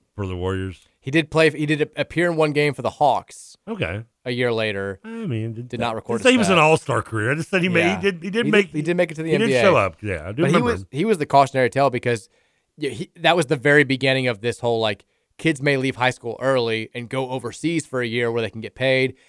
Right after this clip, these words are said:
Speaker 2: And he was in Japan. The New York Times did a big thing where he's like, "I'm a seventeen-year-old in Japan. This sucks. <laughs> Get me, get me out of here."
Speaker 1: We interviewed him with, uh, with, with, uh, Demling and, uh, J-, Matt Jones while he was in the airport, headed, like,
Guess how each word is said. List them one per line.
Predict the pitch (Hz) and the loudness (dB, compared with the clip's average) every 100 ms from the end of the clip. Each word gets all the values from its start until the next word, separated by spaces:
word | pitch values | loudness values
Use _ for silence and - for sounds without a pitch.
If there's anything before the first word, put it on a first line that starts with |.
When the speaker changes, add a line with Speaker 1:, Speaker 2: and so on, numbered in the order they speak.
| _ - | _ -6
Speaker 2:
And | 143 139 | -4 0
he | |
was | 170 | -2
in | 135 | -2
Japan. | 113 - 160 131 | -6 -2 0 0
The | |
New | 135 | -2
York | 135 | -2
Times | 131 117 | -2 -4
did | 120 | -6
a | |
big | 120 | -6
thing | - 120 | -6 -6
where | 107 | -6
he's | 110 | -6
like, | 110 104 _ _ _ | -6 -8 _ _ _
"I'm | 131 151 | -2 0
a | |
seventeen-year-old | - 143 135 127 123 127 | 0 -2 -2 -4 -2 -4
in | |
Japan. | 110 - 135 113 | -6 -2 -2 -2
This | 117 110 139 | -6 -4 -4
sucks. | - - 151 165 - - - | -6 -4 -2 0 0 -2 -12
<laughs> | |
Get | - 214 | -2 -2
me, | 165 | 0
get | 151 180 | -2 0
me | 170 | 2
out | 139 147 | 2 2
of | 156 | 2
here." | 139 131 110 | 0 -2 0
Speaker 1:
We | 123 123 | -2 0
interviewed | 147 113 113 | 0 0 -2
him | 110 104 101 | -2 -2 -4
with, | 101 - | -6 -4
uh, | 110 101 95 92 92 92 | 0 2 2 2 0 -4
with, | 87 - _ _ | -8 -12 _ _
with, | 104 85 _ 101 | -10 -10 _ -6
uh, | 92 | -6
Demling | 76 110 110 110 110 104 | -2 -2 -2 -2 -2 -2
and, | 98 98 | -4 -4
uh, | 92 90 | -4 -4
J-, | 85 92 | -4 -6
Matt | 101 104 85 | -4 -4 -4
Jones | 98 113 104 95 | -2 -2 -2 -4
while | 90 95 | -2 -2
he | |
was | 101 92 | -2 -4
in | 98 | -6
the | 92 | -4
airport, | 98 113 95 82 | -4 -4 -6 -6
headed, | 95 92 85 | -6 -10 -10
like, | 87 87 | -10 -10